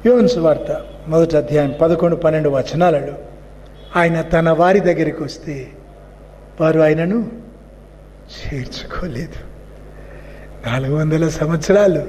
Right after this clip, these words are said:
దూరం ఉండి చేరువవుదామని మట్టి దేహం ధరించి వస్తే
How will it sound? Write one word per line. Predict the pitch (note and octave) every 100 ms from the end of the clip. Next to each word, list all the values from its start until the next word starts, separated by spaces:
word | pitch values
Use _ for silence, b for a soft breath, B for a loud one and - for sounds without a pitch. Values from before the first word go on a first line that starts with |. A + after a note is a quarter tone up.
| - - - B B B B B - -
దూరం | D3+ F3+ F3
ఉండి | D#3+ C3+ D#3 F#3 - - - - - - - B B
చేరువవుదామని | - - - G#3+ C#4+ D4 C#4 A#3+ A#3 G3 E3+ F3 E3+
మట్టి | E3 D3+ D#3 - A3+
దేహం | A#3+ C4 C4 C4+
ధరించి | A3+ A#3+ F#3+ A3
వస్తే | G3+ D#3 - E3+ C#3+ -